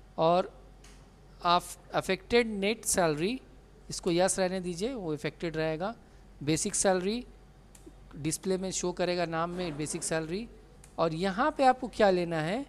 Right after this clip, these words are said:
यहाँ पे आपको लेना है on attendance। सैलरी जो होता है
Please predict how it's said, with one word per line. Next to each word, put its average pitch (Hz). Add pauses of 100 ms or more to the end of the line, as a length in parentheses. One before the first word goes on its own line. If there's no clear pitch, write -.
(380)
यहाँ 180
पे 262
आपको 233
लेना 208
है 262 (540)
on 247 (760)
attendance। 165 (460)
सैलरी 175
जो 226
होता 185
है 208